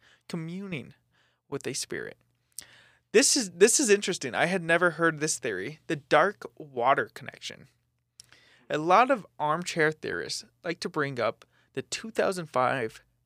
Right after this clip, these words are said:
film Dark Water, suggesting that maybe someone murdered Lamb to copy the events of its plots.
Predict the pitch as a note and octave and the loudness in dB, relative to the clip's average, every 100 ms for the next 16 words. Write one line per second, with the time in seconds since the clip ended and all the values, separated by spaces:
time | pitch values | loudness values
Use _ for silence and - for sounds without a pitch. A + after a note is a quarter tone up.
0 | _ - D3+ B2+ F2 - _ - D#3+ F#3 | _ 0 0 0 -4 -16 _ -2 -2 -2
1 | C#3+ A2 - - - - E3 G3+ - A#3 | -6 -8 -8 -10 -12 -8 -2 -2 -2 -4
2 | G#3 - D3+ F3 G3+ - G3+ A#3+ A#3+ D3+ | -4 -2 -2 -2 -4 -2 -2 0 -2 -2
3 | C#3+ D#3+ E3+ E3 C3 A#2+ G2 C3 _ _ | 0 0 -2 -4 -4 -4 -6 -12 _ _
4 | _ - D3+ - G#3 G#3 G#3+ G#3+ G3 C#3+ | _ -14 -12 0 2 2 0 -6 -4 -2
5 | C3 - C3 D#3 - B2 A#2+ - - - | -2 -2 -4 -4 -6 -4 -6 -6 -12 -12
6 | - - - | -12 -12 -14